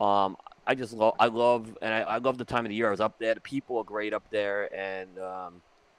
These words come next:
you know, it's, it's just unfortunate, um, you know, 'cause I think you have so many great people in the state. Like, wouldn't you just wanna, like, foster that social community over a cigar, I'm thinking?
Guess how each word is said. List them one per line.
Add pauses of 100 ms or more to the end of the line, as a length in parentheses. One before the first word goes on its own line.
(220)
you
know,
it's,
it's
just
unfortunate, (100)
um, (100)
you
know, (160)
'cause
I
think (200)
you
have
so
many
great
people
in
the
state.
Like,
wouldn't
you
just
wanna,
like, (340)
foster
that
social
community
over
a
cigar,
I'm
thinking?